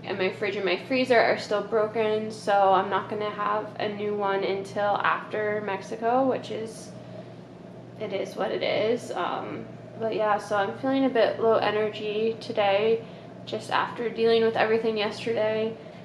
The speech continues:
And I'm not feeling very pleased with myself that I did not practice. And today I'm getting a late start on my practicing. I had to run some errands this morning.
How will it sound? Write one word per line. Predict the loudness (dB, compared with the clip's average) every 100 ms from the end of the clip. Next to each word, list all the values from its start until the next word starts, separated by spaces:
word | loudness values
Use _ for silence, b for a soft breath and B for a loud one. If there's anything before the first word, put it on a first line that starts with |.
| B
And | -6
I'm | -2
not | -2 -4 -4
feeling | -4 -2
very | -2 -2
pleased | 0 0 0 -2
with | -4
myself | -4 -2 0 0 -2
that | -4
I |
did | -4 -4
not | -4 -6 -2
practice. | -2 -2 -4 -4 -4 -8 -12 B B
And | -8 -8
today | 0 2
I'm | 2 2
getting | 2 2 2
a | -2
late | -2 -4 -8
start | -2 4 4 4
on | 2 0
my | -4
practicing. | -4 -4 -6 -6 -6 -4
I | -6
had | -8 -10
to | -8
run | -6 -6
some | -8 -6
errands | -4 -4 -6 -8
this | -8 -6
morning. | -6 -4 -8